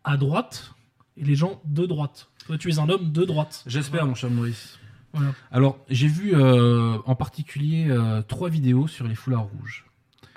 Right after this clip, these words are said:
Speaker 2: Une vidéo, euh, de la chaîne, euh, d'une chaîne qui s'appelle Nous Voulons Vivre, qui
Speaker 1: Mhm.
Speaker 2: fait des, euh, qui fait des vidéos assez intéressantes, euh, sur les gilets jaunes. Trollesque, mais avec, euh, avec du fond.
Speaker 1: Avec du fond. Mhm.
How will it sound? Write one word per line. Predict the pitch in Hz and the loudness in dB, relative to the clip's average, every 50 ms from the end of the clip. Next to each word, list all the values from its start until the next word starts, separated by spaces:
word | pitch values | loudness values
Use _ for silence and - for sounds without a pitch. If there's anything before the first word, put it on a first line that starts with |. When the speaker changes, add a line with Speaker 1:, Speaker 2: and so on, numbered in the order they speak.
| _ _ _ _ _ | _ _ _ _ _
Speaker 2:
Une | 143 151 160 | 2 4 4
vidéo, | 156 151 151 143 156 156 156 160 160 156 139 123 120 | 4 4 2 0 0 0 2 2 2 2 2 2 2
euh, | 110 | 2
de | 120 123 | 2 2
la | 120 123 | 2 2
chaîne, | 117 - - - 131 127 131 120 113 107 | 0 -2 -2 -2 0 2 2 2 0 0
euh, | 107 107 107 110 | -2 -2 -2 -2
d'une | 117 113 113 110 107 | 0 0 0 -2 -2
chaîne | - 143 143 127 | 0 0 0 0
qui | - | -2
s'appelle | - 113 107 117 110 110 117 | -4 -4 -2 0 2 4 6
Nous | 135 147 | 4 4
Voulons | 156 160 147 127 | 2 0 -2 -2
Vivre, | 117 117 151 180 208 - _ _ _ _ _ 180 160 | -2 -2 -4 -4 -6 -12 _ _ _ _ _ -2 -2
qui | 139 151 | 0 0
Speaker 1:
Mhm. | - - | 0 0
Speaker 2:
fait | 131 123 | 0 2
des, | 120 120 117 113 | 2 2 2 2
euh, | 110 110 110 107 107 107 101 104 110 - - _ _ - - _ _ _ _ _ | 0 0 0 0 -2 -2 -4 -4 -6 -8 -10 _ _ -20 -20 _ _ _ _ _
qui | - - | -20 -4
fait | - 135 | -2 2
des | 131 139 135 | 4 6 6
vidéos | 131 143 139 147 151 | 6 6 4 4 4
assez | 143 - 202 | 2 -2 -4
intéressantes, | 165 - 160 151 139 - 151 156 156 - 123 | -4 -4 -2 -2 -2 -2 -2 -4 -4 -2 -4
euh, | 117 113 | -4 -4
sur | - - 113 | -2 -2 -2
les | 107 | -2
gilets | 101 117 110 110 | -2 -2 -2 -2
jaunes. | 107 127 165 180 139 107 104 - - _ _ _ _ _ _ _ _ _ _ _ _ _ _ - - - - _ _ | 0 0 0 0 -2 -4 -6 -8 -16 _ _ _ _ _ _ _ _ _ _ _ _ _ _ -20 -20 -20 -20 _ _
Trollesque, | - - 156 147 151 160 151 - - | 0 4 6 6 6 6 4 0 -2
mais | 131 127 131 135 | -2 0 2 2
avec, | 131 127 131 143 139 135 - 127 | 2 2 0 0 -2 -2 -2 -2
euh, | 120 113 113 113 110 110 107 104 107 107 107 - | 0 0 0 0 -2 -2 -4 -4 -6 -6 -8 -6
avec | 110 113 113 | -6 -6 -6
du | 113 113 | -6 -6
fond. | - - 151 - - _ - | -6 -6 -8 -8 -8 _ -10
Speaker 1:
Avec | 175 160 156 | -8 -8 -8
du | 151 | -8
fond. | 139 - 190 220 - _ - - | -10 -12 -14 -16 -16 _ -18 -18
Mhm. | 165 | -16